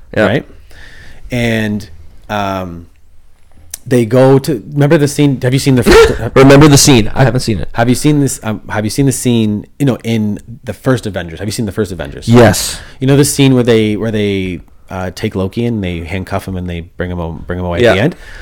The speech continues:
Speaker 2: So that scene gets extended in the Endgame. You see what happens after
Speaker 1: Mm-hmm.
Speaker 2: the, at the aftermath, and then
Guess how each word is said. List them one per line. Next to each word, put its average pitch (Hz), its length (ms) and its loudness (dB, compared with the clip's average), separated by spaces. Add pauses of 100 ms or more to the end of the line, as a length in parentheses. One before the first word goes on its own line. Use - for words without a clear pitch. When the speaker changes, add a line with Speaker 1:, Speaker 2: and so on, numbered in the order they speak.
Speaker 2:
So - 180 -2
that 127 280 4
scene 180 140 2
gets 135 160 2
extended 98 720 0
in 101 120 -6
the 95 80 -4
Endgame. 95 300 -4
You 95 60 -4
see 110 240 -6
what 90 180 -6
happens 98 360 -4
after 104 260 -2
Speaker 1:
Mm-hmm. 131 160 0
Speaker 2:
the, 135 80 -6
at 95 80 -6
the 98 80 -4
aftermath, 92 520 -4
and 98 140 -8
then 87 200 -8